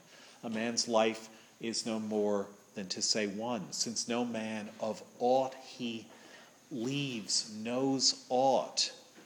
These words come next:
What is it to leave betimes? Let be. Since you know nothing of everything you're leaving behind you, what do you care?" Um, to achieve that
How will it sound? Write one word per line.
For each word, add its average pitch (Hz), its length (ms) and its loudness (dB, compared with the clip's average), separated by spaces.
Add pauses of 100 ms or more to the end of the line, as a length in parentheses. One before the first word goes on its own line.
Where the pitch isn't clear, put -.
(160)
What 127 300 2
is 143 240 -2
it 117 160 -2
to 123 100 -8
leave 120 340 -4
betimes? 127 800 -6 (180)
Let 131 260 -2
be. 143 300 -2 (380)
Since 120 220 0
you 135 100 0
know 131 180 2
nothing 131 520 0
of 110 120 0
everything 120 420 0
you're 113 140 0
leaving 117 340 0
behind 120 500 -4
you, 107 280 -2 (320)
what 127 160 -4
do 131 100 -2
you 123 100 -2
care?" 135 540 -6 (560)
Um, 117 500 0 (480)
to 120 300 2 (100)
achieve 175 760 2 (240)
that 151 520 4